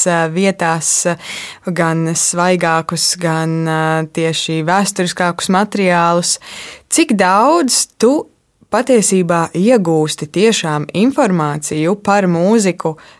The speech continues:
no radio? Vai tu varbūt patiesībā vairāk uzticies nedaudz, eh, nu, tādai savai izpētei, lai atrastu kaut ko jaunu?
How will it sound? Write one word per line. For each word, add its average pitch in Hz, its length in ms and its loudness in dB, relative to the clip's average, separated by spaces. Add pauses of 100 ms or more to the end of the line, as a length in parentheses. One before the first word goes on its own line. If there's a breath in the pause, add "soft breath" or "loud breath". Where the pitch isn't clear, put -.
no 175 460 2 (240)
radio? 165 640 -2 (300 loud breath)
Vai 165 260 -2 (420)
tu 170 160 2
varbūt 160 500 -2 (120)
patiesībā 175 720 0
vairāk 202 600 0
uzticies 196 720 0
nedaudz, 160 540 0 (160)
eh, 156 300 0
nu, 175 280 2 (120)
tādai 165 300 0
savai 165 420 2
izpētei, - 640 -6 (240)
lai 165 160 0
atrastu 156 440 -6
kaut 151 240 -4
ko 147 220 0 (160)
jaunu? 156 540 -4